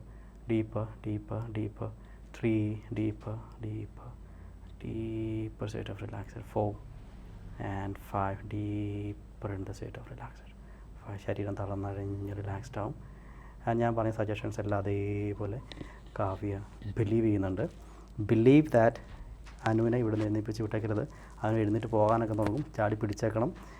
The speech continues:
വിട്ടേക്കരുത്. പോളി പോയി കഴിഞ്ഞാൽ പിന്നെ കിട്ടത്തില്ല, അത്രയ്ക്ക് ഇഷ്ടമാണ്. വേറെ ആരും അനുവിനെ പറ്റി കുറ്റം പറഞ്ഞാലും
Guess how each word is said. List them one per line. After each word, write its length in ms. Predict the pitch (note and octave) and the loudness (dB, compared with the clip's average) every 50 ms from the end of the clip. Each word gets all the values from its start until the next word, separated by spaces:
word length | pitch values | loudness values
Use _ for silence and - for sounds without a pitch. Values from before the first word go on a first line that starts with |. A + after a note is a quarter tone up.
| - - - - - - | -16 -16 -16 -12 -8 -8
വിട്ടേക്കരുത്. 480 | A2 G#2+ - A#2 G#2+ A2+ G#2+ G2+ G2+ D3 E3 - - - - - | -6 -4 -2 -2 0 2 2 2 2 0 -2 -6 -10 -12 -4 0
പോളി 180 | A2+ A#2+ B2+ | 2 2 2
പോയി 200 | B2 B2 B2+ B2+ | 4 4 4 4
കഴിഞ്ഞാൽ 200 | C3 C3+ B2+ B2+ | 6 6 4 2
പിന്നെ 160 | A#2 A2+ A2 G#2+ | 2 2 2 0
കിട്ടത്തില്ല, 440 | G#2+ G2+ - G2+ G2+ F#2+ G#2 A#2+ - | 0 0 -2 -2 -2 -2 -2 -2 0
അത്രയ്ക്ക് 520 | G#2+ - - - - - - E3 D3+ C3+ A#2+ | -2 -2 -2 -6 2 6 8 8 8 8 4
ഇഷ്ടമാണ്. 300 | - - B2 G#2+ F#2+ F#2+ - - - - - - - - - - - - | 2 4 2 2 2 2 -2 -8 -12 -16 -16 -18 -18 -18 -16 -4 2 4
വേറെ 200 | A#2+ B2 B2+ B2+ | 6 6 8 8
ആരും 320 | B2 B2 B2 B2 C3+ C3+ | 8 8 8 6 6 4
അനുവിനെ 240 | A#2+ A2+ A#2 A2 A2 | 4 2 2 0 0
പറ്റി 180 | A2 A2+ A#2 | -2 -2 -2
കുറ്റം 300 | A#2+ - A2 - - A2+ | -2 -2 -2 -2 -2 -2
പറഞ്ഞാലും 360 | A2 A2 G#2+ G#2+ G#2 G2+ A2+ | 0 0 0 0 -2 -2 -4